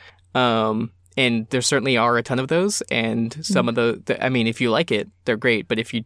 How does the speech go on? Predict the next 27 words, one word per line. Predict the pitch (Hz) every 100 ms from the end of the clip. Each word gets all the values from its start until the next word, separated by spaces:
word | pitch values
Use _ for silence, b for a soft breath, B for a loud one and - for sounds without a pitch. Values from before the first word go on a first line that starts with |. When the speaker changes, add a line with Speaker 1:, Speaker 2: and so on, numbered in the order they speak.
| -
Speaker 1:
don't | 127 113 -
love | 123 104 110 - _ _ _
Lord | 131 117 107
of | 107
the |
Rings | 127 127 110 117 -
or | 120
that | 113 -
kind | 107
of | 110
story, | 139 127 113 190 - B B B B B
um, | 120 123 110 107 117 _ -
you | 127
can | 117
certainly | - 113 110
feel | - 104
like, | 101 107 -
"Okay, | 120 120 107
I |
don't | 113 110
want | 104
to |
read | 117 107
about | 107 110 - _ _
dragons | 139 110 107 104 110
again." | 107 104
Speaker 2:
Yeah, | 107